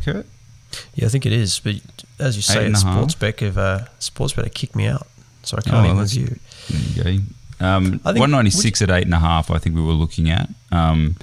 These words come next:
Speaker 1: and that's a pretty nice line for Simmons on, on any day. But I think now that you've got guys like Seth Curry and, uh, well, Danny Green will be firing him up. Ho-, hopefully he can actually knock a few <laughs> down. But, um,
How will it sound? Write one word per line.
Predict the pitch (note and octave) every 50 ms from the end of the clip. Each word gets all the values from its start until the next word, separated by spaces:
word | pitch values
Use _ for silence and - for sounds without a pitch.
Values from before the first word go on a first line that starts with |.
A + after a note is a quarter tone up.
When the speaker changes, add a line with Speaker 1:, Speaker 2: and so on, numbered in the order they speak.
| - - - - - - - -
Speaker 1:
and | - E2+ F2+ G#2
that's | G#2 - -
a | -
pretty | - - E2+ D#2+
nice | D#2 D2+ D2+ D2+ D2+ -
line | - D#2+ D#2 D2+ C#2+
for | E2+ D#2+
Simmons | - - F#2 E2 E2 E2 D#2+ D#2 D#2+
on, | D#2 D2+ - - -
on | D#2+ D#2+ D#2
any | D#2+ E2 E2+ E2+
day. | D#2 D#2+ D#2 D2+ D#2 E2 F2
But | - E2+ D#2
I | D#2+ E2
think | - F2 D#2 -
now | E2 E2 E2 E2 E2 D#2+
that | - - -
you've | D#2+ D#2+ D#2+
got | - - E2 D#2 D2+ -
guys | - E2+ D#2+ D#2+ D#2 D#2 D2+ D#2
like | D#2 D#2 D#2 D#2 - - -
Seth | - - - - - -
Curry | - - D2+ D2+ D2+ D2+ D#2 D#2 D2+ D2+
and, | D2 D2 D2 - - - - - - - - - - - -
uh, | - -
well, | C#2 - - D2 - - -
Danny | E2+ D#2+ D#2 D2+ C#2+
Green | D2+ D#2+ D#2 D2+ D2 D2
will | D2+ C#2+
be | - C#2+ D2 - - - _ -
firing | - D2+ D2+ D2 D2 D2 C#2+
him | C#2+ D2+
up. | D#2+ - -
Ho-, | - E2+ E2 - F2+ E2+
hopefully | F2 E2+ E2 - - E2 D#2+
he | D#2+
can | - - - -
actually | D#2 D2 - - - D#2 D#2
knock | D#2 D#2 - -
a | - -
few | - G#2+ -
<laughs> |
down. | - - D#2+ D#2 D#2+ E2 E2+ D#2+
But, | E2+ F2 E2+ E2
um, | E2 D#2+ D#2 D#2 D#2 D#2